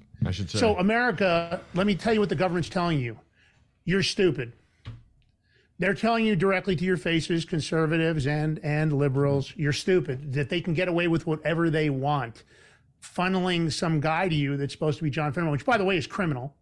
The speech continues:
Speaker 2: by using replacements and acting like it's the actual person. It would be one thing if it was done for security.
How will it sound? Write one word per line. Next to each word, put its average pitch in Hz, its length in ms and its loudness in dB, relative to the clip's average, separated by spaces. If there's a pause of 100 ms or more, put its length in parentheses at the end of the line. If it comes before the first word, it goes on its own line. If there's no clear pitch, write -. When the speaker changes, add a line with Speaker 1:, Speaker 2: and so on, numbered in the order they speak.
(640)
Speaker 2:
by 160 140 0
using 165 460 4
replacements 160 840 0
and 151 100 -2
acting 151 240 -2
like 147 180 -2
it's 143 160 -6
the 139 140 -4
actual 139 400 -4
person. 135 440 -6
It 147 120 -6
would 139 120 -4
be 139 140 -2
one 147 240 2
thing 147 120 -2
if 127 100 -2
it 156 60 -4
was 127 140 -6
done 127 160 -4
for 139 100 -10
security. 135 640 -4